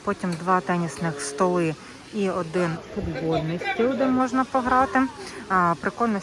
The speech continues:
що є накриття від сонця, що тінь є. І, ам, тут ще такий прикольний, не знаю, як його назвати, купол, де є ось такі ігри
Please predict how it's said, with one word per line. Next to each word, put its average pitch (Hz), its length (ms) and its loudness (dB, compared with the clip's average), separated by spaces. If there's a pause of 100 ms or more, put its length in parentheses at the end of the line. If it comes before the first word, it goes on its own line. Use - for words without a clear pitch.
що 180 180 -6
є 170 220 -2
накриття 175 520 -2
від 160 140 -6
сонця, 359 460 -2 (580)
що - 160 -6 (120)
тінь 262 280 4
є. 240 140 4 (420)
І, 240 160 0
ам, 180 1080 0 (560)
тут 190 240 -4
ще - 140 -4
такий 185 280 -2
прикольний, 180 560 2 (200)
не 175 140 0
знаю, 165 160 4
як 160 160 -2
його 165 80 0
назвати, 165 300 -2
купол, 208 380 0 (500)
де 180 220 0
є 170 180 2
ось 165 120 -2
такі 185 280 -6
ігри 208 340 2